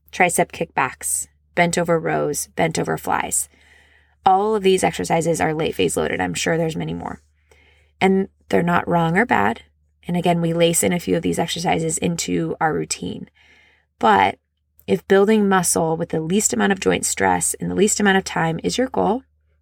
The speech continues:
these exercises probably shouldn't be your primary focus. They probably shouldn't make up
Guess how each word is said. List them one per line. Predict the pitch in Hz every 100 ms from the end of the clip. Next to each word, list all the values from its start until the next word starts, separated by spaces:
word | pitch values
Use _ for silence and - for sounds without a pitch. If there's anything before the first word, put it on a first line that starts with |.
| _
these | 214 226
exercises | 233 240 - 214 196
probably | - - 185 175 175
shouldn't | - 175 170 -
be | 165
your | 165
primary | 156 - 160 170 143
focus. | - - - -
They | - 185
probably | - 190
shouldn't | - 185 180
make | 165 165 -
up | 175 -